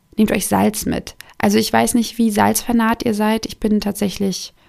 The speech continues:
wahrscheinlich kein Maßstab, weil ich sehr salzig esse. Aber die Briten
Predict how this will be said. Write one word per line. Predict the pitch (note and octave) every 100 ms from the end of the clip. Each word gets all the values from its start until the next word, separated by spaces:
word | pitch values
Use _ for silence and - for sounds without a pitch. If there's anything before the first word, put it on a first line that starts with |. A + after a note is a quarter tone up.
| _ _ _
wahrscheinlich | - F#2 G#2 F#3+ F#3
kein | - F3 E3+
Maßstab, | E3+ G3 A3+ - A3+ A#3 F#3
weil | F3+
ich | E3+ - - _ _
sehr | - F3+ F3+
salzig | G#3+ G#3+ A3+ B3 C4 - B3
esse. | B3 C#4 D4 - - - - - -
Aber | G#3+ G3 G3 G3 G3 G3
die | F#3+ G3
Briten | - C#4 B3+ B3 B3